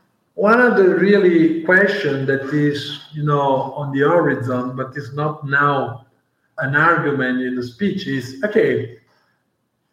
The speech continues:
if we can create many metaverse,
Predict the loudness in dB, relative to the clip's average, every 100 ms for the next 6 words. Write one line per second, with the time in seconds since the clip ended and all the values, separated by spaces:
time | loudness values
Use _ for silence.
0 | _ -8 -4 -4 -2 -4 0 2 2 0
1 | -2 0 0 2 2 2 2 0 -4 -6
2 | -8 -14